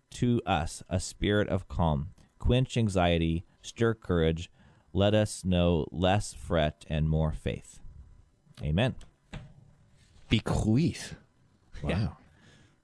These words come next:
Speaker 2: Does that mean give? I think, uh
Speaker 1: Well, well, bequeath is usually a, a giving at the, at the, at the death, you know, so it's really interesting he chose that word.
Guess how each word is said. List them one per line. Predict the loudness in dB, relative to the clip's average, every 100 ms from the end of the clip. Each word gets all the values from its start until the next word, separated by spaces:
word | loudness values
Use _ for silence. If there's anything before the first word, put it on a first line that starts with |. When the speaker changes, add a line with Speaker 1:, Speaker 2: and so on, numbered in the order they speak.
| _ _ _ _ _ -20 -20 -8
Speaker 2:
Does | 0
that | 2
mean | 2
give? | 0 0 0 0 -10 -20 -20 -20 -8 -4
I |
think, | 0 0 2
uh |
Speaker 1:
Well, | 4 6 6 2 -4 _ _ -4
well, | -2
bequeath | 0 -2 0 0 0 0
is | -2 0
usually | 0 2 2
a, | 2 0 -2
a | -2 -2 -10 -8
giving | -2 0 2 0 0 -4 _ _ _ _ _ _ _ -4
at | -4 0
the, | 0 2 0 -2 -10 _ _ _ _ _ _ _
at | -6 -4
the, | -6 -8 -6
at | -4 -2
the | 0
death, | 2 2 0 -6 -10
you | 0 2
know, | 2
so | 2
it's | 0 0
really | 0 0
interesting | 0 0 2
he | 2 0
chose | 0 0 0
that | -4 -4
word. | -6 -6 -10